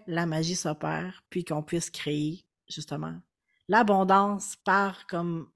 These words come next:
l-, la dévotion, nos actions, mar-, par qui on est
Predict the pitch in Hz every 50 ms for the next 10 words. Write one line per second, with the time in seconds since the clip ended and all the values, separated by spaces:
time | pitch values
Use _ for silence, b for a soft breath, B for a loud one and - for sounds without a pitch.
0 | _ _ _ - 170 156 151 - _ _ _ - 151 151 156 156 156 147 151 147
1 | 147 147 - - 196 202 214 220 220 226 226 - _ - 165 160 156 151 143 147
2 | - - - - 196 202 220 214 175 147 - - - - - - - - 175 151
3 | - - - 190 170 160 160 160 170 170